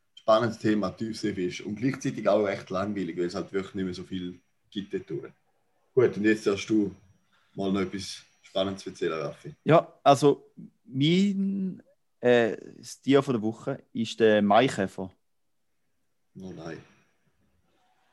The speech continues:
Speaker 2: Weil, ist euch aufgefallen, dass jetzt dieses Jahr extrem viel Maikäfer hat?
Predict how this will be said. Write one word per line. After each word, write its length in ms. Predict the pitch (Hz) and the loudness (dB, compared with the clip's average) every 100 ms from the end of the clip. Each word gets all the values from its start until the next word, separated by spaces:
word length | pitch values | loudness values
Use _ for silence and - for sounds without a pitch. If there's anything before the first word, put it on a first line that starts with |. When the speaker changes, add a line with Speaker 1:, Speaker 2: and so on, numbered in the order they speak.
| _ _ _ _ - | _ _ _ _ 2
Speaker 2:
Weil, 380 | 127 131 127 - _ _ _ _ - | 8 8 8 2 _ _ _ _ 0
ist 180 | 135 | 6
euch 120 | 143 123 | 8 10
aufgefallen, 560 | 214 - - 196 196 | 8 6 4 4 6
dass 160 | 190 - | 2 0
jetzt 340 | 156 - - _ - | -6 -8 -18 _ 6
dieses 160 | 151 156 | 8 8
Jahr 380 | 147 165 - _ _ - | 8 6 0 _ _ -4
extrem 460 | 117 - 139 180 185 | -4 0 4 4 4
viel 160 | 151 | 4
Maikäfer 540 | 107 139 202 208 - | 6 4 4 -2 -4
hat? 140 | 135 | -8